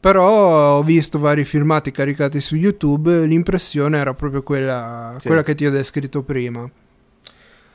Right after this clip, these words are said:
Speaker 2: Bene, quindi anche questa novità porterà, eh, un salto di qualità, vedremo se epocale anche sulle, sulle macchine di tutti i giorni, non solo sull'iPhone, che finora, devo essere sincero,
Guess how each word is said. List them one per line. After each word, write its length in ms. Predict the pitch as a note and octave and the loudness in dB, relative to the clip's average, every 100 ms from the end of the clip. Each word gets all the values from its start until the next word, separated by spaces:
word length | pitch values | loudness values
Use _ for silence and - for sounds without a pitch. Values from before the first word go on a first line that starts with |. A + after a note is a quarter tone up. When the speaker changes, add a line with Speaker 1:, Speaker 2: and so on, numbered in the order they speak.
| _ _ _ | _ _ _
Speaker 2:
Bene, 420 | F#3 F3 G2 G2+ - | 0 0 0 -10 -10
quindi 380 | E3 G#3 G3+ D3+ | -2 0 2 2
anche 260 | C#3+ D3 | 2 -2
questa 800 | D3 C#3 - C#3+ C3+ C3 C3 C3 B2+ | -4 -4 0 2 4 4 4 2 0
novità 560 | B2+ B2 C#3+ C#3 - - | -2 -2 0 0 -2 -6
porterà, 920 | B2 A2 B2 A#2 A2+ A2+ G#2+ G2+ G2 | -6 -4 0 2 4 4 2 0 -4
eh, 1080 | F2+ _ _ _ _ _ _ _ _ _ - - - - | -10 _ _ _ _ _ _ _ _ _ -20 -16 -18 -8
un 440 | C#3+ C#3 C3+ B2+ A#2+ | -2 -2 0 -2 -2
salto 680 | - G3 G2 F#2+ A2 F#2 - | -2 0 0 -4 -10 -10 -18
di 260 | - A2+ A2+ | -16 -8 -6
qualità, 400 | A#2+ A#2 G#2+ B2+ | -2 -4 0 -2
vedremo 300 | G2+ B2+ G#2 | 0 -4 -4
se 180 | - G#2+ | -4 -4
epocale 640 | G#2 A2+ - A#2+ A2+ G#2+ | -4 -8 -2 0 2 0
anche 560 | G#2 G#2+ G#2 A2 G2+ F#2+ - _ _ | -2 -4 -6 -6 -6 -8 -14 _ _
sulle, 1400 | - A#2 A2 G#2 G2+ G2+ G2 G2 F#2 F2+ F2+ E2+ D2+ - D#2 | -10 -6 -4 -2 -2 -2 -2 -4 -6 -8 -12 -12 -12 -14 -14
sulle 200 | - A2+ | -6 -2
macchine 320 | A#2+ A#2+ A2 | 0 -2 -4
di 60 | G#2+ | -6
tutti 160 | - | -6
i 60 | A#2 | -2
giorni, 280 | A#2+ A#2 G#2+ | 0 2 2
non 140 | G#2+ | -2
solo 180 | A#2 A#2 | -2 -6
sull'iPhone, 600 | F#2+ A#2 A#2+ D3 C3+ G2+ | -2 -4 -2 0 0 0
che 240 | G#2 - _ | -4 -8 _
finora, 380 | A#2 A2+ A2+ | 0 2 2
devo 100 | G#2 | 2
essere 200 | G2+ G#2+ | 0 -2
sincero, 600 | G2 G#2 - A2+ G2 F#2+ | -4 -6 -2 0 0 -4